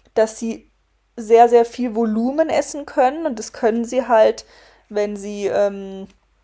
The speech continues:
nur Proteine und Kohlenhydrate essen, weil die einfach kalorienarmer sind. Aber was man dabei vergisst ist,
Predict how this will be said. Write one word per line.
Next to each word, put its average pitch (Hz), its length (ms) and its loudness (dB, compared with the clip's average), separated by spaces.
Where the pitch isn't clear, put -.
nur 214 240 -2
Proteine 214 600 -4
und 202 120 -8
Kohlenhydrate 254 880 0
essen, 285 360 -2
weil 220 120 4
die 202 140 -6
einfach 202 260 -8
kalorienarmer 214 1200 -4
sind. 262 420 -6
Aber 240 720 6
was 214 300 2
man 202 240 -4
dabei 202 300 2
vergisst 220 560 -8
ist, 226 380 0